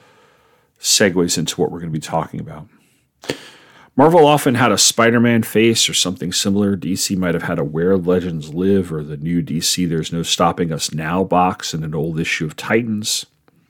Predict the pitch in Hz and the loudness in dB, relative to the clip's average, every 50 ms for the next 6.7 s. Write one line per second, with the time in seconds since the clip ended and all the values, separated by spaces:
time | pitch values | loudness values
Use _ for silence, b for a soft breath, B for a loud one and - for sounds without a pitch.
0 | b b b b b b b b b b b - - 85 85 92 92 92 95 107 | b b b b b b b b b b b -6 -4 0 0 0 2 2 4 4
1 | 110 110 107 101 - 104 101 104 104 101 92 - - - - _ - 123 120 - | 4 4 4 2 2 2 4 4 4 2 0 -2 -8 -14 -12 _ 0 0 2 4
2 | 131 135 135 147 143 - 165 170 139 - - 80 69 - - - - - - - | 2 4 4 4 2 2 2 0 0 0 -2 -8 -8 -6 -6 -6 -6 -8 -12 -14
3 | - - 90 82 - 123 - - 110 98 - - 95 87 - - - 87 85 87 | -8 -8 -4 2 2 2 4 4 0 0 0 0 0 0 0 -2 -4 -6 -6 -6
4 | - - 87 87 85 82 - - - 87 87 85 82 80 - - - 113 113 110 | -6 -6 -4 -6 -6 -6 -6 -8 -6 -6 -6 -6 -8 -12 -14 -6 -2 -2 0 2
5 | 104 101 - - - 98 95 - 95 90 87 85 90 95 - - - 90 82 80 | 2 0 2 0 -2 -4 -4 -4 -4 -4 -4 -2 -4 -4 -6 -8 -8 -8 -12 -12
6 | 80 _ _ - 120 143 143 123 101 92 92 92 87 - | -16 _ _ -2 2 2 4 4 2 0 -4 -8 -10 -12